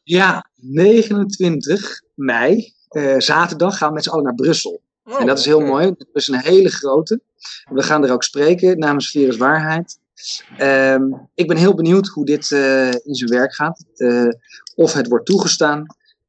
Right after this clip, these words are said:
Speaker 1: Eh, en het is, eh, als we de vijftigduizend aantikken, ja, dan is er niet meer tegen te houden. En het mooie is dat al die mensen nu een jaar hebben geoefend, die laten zich niet zo snel meer intimideren of, eh, of uitlokken.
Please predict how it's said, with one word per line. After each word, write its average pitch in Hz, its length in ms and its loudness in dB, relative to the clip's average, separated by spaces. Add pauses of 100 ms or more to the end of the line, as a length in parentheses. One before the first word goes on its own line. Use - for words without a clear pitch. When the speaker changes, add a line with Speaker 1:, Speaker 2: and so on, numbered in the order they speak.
Speaker 1:
Eh, 123 380 -2
en 135 280 -2
het 139 140 0
is, - 400 0
eh, 147 160 -2
als 156 160 -2
we 151 80 -4
de 147 80 -2
vijftigduizend 151 720 -2
aantikken, 127 560 -4 (320)
ja, 120 140 -2
dan 135 140 0
is 151 160 0
er 143 80 0
niet 151 240 0
meer 135 280 0
tegen 147 340 0
te 104 100 -12
houden. 82 420 -16 (300)
En 127 80 -4
het 123 100 -2
mooie 151 300 4
is 139 120 2
dat - 180 -8
al 165 220 0
die 143 140 2
mensen 151 460 0
nu 139 100 0 (120)
een 131 80 0
jaar 139 240 2
hebben 127 180 -6
geoefend, 175 460 -4
die 131 140 0
laten 170 320 0
zich 139 120 -6
niet 175 220 -2
zo 151 120 -2
snel 151 280 -4
meer 135 140 -2
intimideren 135 880 0
of, - 340 -6
eh, 123 280 0
of 127 140 -6
uitlokken. 135 640 0